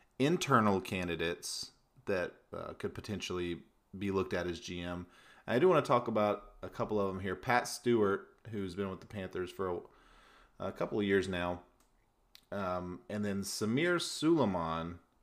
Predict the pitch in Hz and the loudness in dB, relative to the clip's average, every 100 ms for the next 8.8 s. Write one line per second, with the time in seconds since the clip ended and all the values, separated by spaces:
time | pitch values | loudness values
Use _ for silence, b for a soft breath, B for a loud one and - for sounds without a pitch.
0 | _ _ _ _ _ _ _ 110 104 101 | _ _ _ _ _ _ _ 0 2 4
1 | 101 101 98 - _ _ _ _ _ _ | 2 2 -2 -8 _ _ _ _ _ _
2 | _ - - 139 131 131 127 117 98 - | _ -20 -8 -2 0 2 0 0 0 -4
3 | - 160 156 120 95 90 98 95 90 85 | -4 0 4 4 4 0 -2 -2 -4 -4
4 | 85 82 87 85 85 82 _ 98 95 87 | -4 -4 -6 -8 -10 -12 _ -10 -8 -8
5 | - 113 104 101 95 92 92 - - 101 | -4 -2 0 -2 -2 -2 -2 -4 -4 0
6 | 107 104 98 90 107 101 92 90 90 - | 2 2 0 0 0 0 0 0 -2 2
7 | 101 90 82 80 - 87 87 - - 147 | 0 0 -4 -6 -6 -6 -6 -2 4 6
8 | 123 101 95 78 85 80 85 | 6 4 0 0 -4 -4 -6